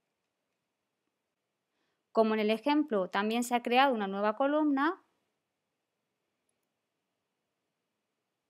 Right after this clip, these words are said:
tienes que seleccionar nuevo ítem de calificación.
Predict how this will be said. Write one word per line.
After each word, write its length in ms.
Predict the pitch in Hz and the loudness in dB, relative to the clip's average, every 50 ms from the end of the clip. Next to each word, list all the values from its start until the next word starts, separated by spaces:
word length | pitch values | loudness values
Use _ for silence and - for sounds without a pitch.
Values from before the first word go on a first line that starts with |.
| _ _ _ _ _ _ _ _ _ _ _ _ _ _ _ _ _ _ - - _ - | _ _ _ _ _ _ _ _ _ _ _ _ _ _ _ _ _ _ -20 -20 _ -4
tienes 280 | - 262 277 277 269 | 0 2 2 2 0
que 80 | - 294 | -2 -4
seleccionar 760 | 277 311 285 311 339 320 330 311 294 269 262 254 269 277 - - - | -2 0 2 2 2 0 0 -2 0 2 2 2 2 0 -2 -8 -6
nuevo 260 | 233 240 247 254 247 | -2 2 4 4 4
ítem 240 | 233 233 240 233 233 | 4 4 2 0 0
de 100 | 226 220 | 0 0
calificación. 880 | 214 208 196 202 196 - 190 - 185 185 - - 202 190 170 156 170 | 0 0 -2 -2 -4 -8 -8 -8 -8 -8 -8 -8 -8 -8 -8 -8 -10